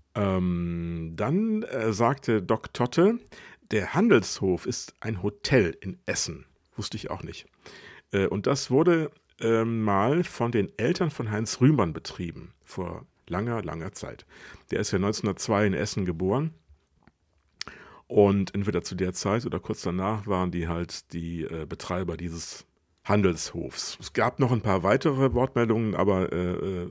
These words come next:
war einiges. Es war ein bisschen unübersichtlich. Das waren so die Hauptsachen. Ähm, womit wir jetzt zum nächsten Punkt kämen, diesmal wieder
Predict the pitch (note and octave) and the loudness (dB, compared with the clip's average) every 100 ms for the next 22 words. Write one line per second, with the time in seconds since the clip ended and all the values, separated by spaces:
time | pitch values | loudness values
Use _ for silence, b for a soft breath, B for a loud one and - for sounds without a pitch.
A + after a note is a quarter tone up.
0 | - - F#2+ - G#2 A2+ G#2 A2 E2 - | -12 -16 -12 -8 -2 0 2 0 -2 -6
1 | F#2 A2 A2+ C3+ A#2+ F#2 F2 E2+ - D3 | -2 0 0 -2 -2 0 -2 -4 -4 -4
2 | - B B B B A2 - G#2+ G2+ G2 | -4 B B B B -4 0 0 2 0
3 | F2 F#2+ F#2+ - - D#2+ - - - _ | -2 -2 -6 -10 -10 -10 -12 -18 -20 _
4 | b b b b b b _ - G#2 G2+ | b b b b b b _ -4 -2 -2
5 | G2 G2+ B2+ - _ - G2+ A#2+ F#3 - | -2 -6 -10 -16 _ -12 0 4 4 4
6 | C#3 C3 B2+ B2 - - G#2+ A2+ D#3+ - | 4 6 6 4 0 -2 0 2 0 -2
7 | A2 - - A#2+ - - G2 F#2 A2+ G2 | -4 4 4 4 -6 -2 0 2 2 2
8 | G2+ F#3+ - C3+ C3+ C3 G2 A#2 D3+ F#2 | 2 2 4 6 6 6 2 2 2 4
9 | A2 | 4